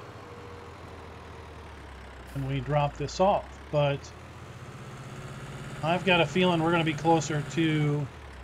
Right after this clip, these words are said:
seventy-five percent. Seventy percent.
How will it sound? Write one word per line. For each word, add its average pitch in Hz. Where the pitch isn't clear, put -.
seventy-five 160
percent. 110
Seventy 170
percent. 131